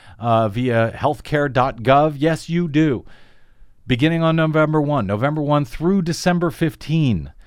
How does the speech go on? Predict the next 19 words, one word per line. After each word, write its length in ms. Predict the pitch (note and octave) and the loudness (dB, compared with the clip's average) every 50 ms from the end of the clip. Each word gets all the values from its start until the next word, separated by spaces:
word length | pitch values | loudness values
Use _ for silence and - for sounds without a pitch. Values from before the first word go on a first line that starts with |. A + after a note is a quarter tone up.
| - - | -18 -10
It 140 | - A#2 B2 | -8 -6 -2
used 240 | C3 D#3+ G3 E3+ - | 0 0 0 0 -2
to 60 | E3 | -4
go 240 | C#3 D3 C3 B2+ B2 | 0 4 4 4 4
all 160 | A#2+ B2 B2+ | 4 2 2
the 40 | B2 | 0
way 140 | B2 B2 A#2 | 0 -2 -2
into 180 | A2+ G#2 G#2+ | -2 -4 -6
January 840 | A2 G#2+ C3+ E3 E3 E3 D#3+ C#3+ A#2+ A2 G#2+ G#2 G#2 G#2+ B2+ D#3+ - - - - - _ - - - - - - - - - - - - - | -4 0 2 2 2 2 0 -2 -2 0 0 0 0 0 -2 -4 -6 -12 -20 -20 -20 _ -20 -20 -20 -20 -20 -20 -20 -20 -20 -20 -20 -12 -6
under 380 | A#2+ B2 B2+ G#2 A#2 A2+ A2 A2 | -6 -4 -4 -2 -2 -2 -2 -2
real 320 | G#2+ G#2+ A2 C#3+ F3+ E3+ | -4 -2 0 0 0 0
presidents, 680 | - - C#3 A#2+ G#2+ F#2+ G#2+ G#2+ A2 A2 C3+ C3+ - - | 0 0 -2 0 -2 -2 -6 -6 -6 -6 -6 -8 -10 -8
now 440 | C3+ D3 F3+ F#3+ F#3 F3+ F3+ F#3 - | -6 -4 -2 0 2 2 2 2 0
only 340 | - D3 D#3 D#3+ D#3 D3+ | 0 -2 -2 -2 -2 -4
through, 360 | C#3 - - D3 C#3+ C#3 C3+ B2+ | -6 -6 -4 -4 -2 0 0 0
uh, 100 | B2+ B2 | 0 0
December 400 | A2+ A2 - - B2 A2+ A2 G2+ | -2 -6 -6 -6 -6 -4 -6 -6
fifteenth. 580 | - A#2 G#2 - - - B2 F#2 D2 - - | -4 -6 -6 -6 -6 -8 -8 -8 -8 -10 -6
Why? 480 | G2 A2+ D#3 A3 B3+ D4 D#4 D#4 C4 | 0 2 2 2 4 2 0 0 -2